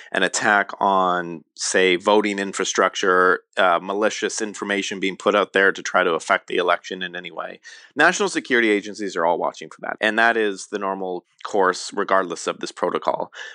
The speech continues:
But what the protocol does then is it, it, there's a panel that's created, uh, five people,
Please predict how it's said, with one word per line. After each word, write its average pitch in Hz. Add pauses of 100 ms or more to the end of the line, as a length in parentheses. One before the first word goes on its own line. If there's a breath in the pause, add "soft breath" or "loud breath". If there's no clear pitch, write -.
But 123
what 131
the 131
protocol 185
does 131
then 110
is 104
it, 92 (180)
it, 110 (100)
there's 104
a 92
panel 101
that's 80
created, - (200)
uh, 90
five 110
people, -